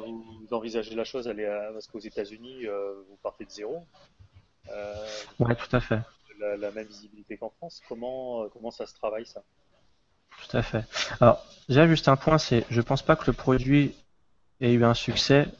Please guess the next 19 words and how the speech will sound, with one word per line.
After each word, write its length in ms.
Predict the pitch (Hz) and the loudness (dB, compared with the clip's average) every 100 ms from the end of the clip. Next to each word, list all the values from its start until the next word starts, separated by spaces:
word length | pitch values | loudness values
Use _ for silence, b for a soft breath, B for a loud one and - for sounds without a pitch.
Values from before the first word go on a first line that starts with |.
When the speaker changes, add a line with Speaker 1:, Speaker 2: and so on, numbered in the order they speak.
| _ _ - | _ _ 0
Speaker 2:
grâce 280 | 113 127 - | 6 6 6
à, 120 | 113 | 4
entre 240 | 120 - 120 | 4 4 6
guillemets, 200 | 120 131 | 8 10
la 80 | |
notoriété 420 | 113 110 113 113 127 | 8 6 4 2 0
qu'on 140 | - | -2
peut 140 | - | 2
avoir 180 | 110 117 | 4 6
avec, 160 | 110 107 | 6 4
enfin, 180 | - 104 | 6 8
la 100 | 110 | 10
visibilité 580 | 139 151 139 131 123 | 10 10 8 6 6
plutôt, 320 | 139 120 - 117 B B B B _ | 4 4 0 -2 B B B B _
qu'on 120 | - 107 | -4 4
peut 120 | 120 | 8
avoir 160 | 127 | 10
avec 220 | 123 110 104 | 10 6 4
Julio. 380 | 110 113 139 | 6 8 6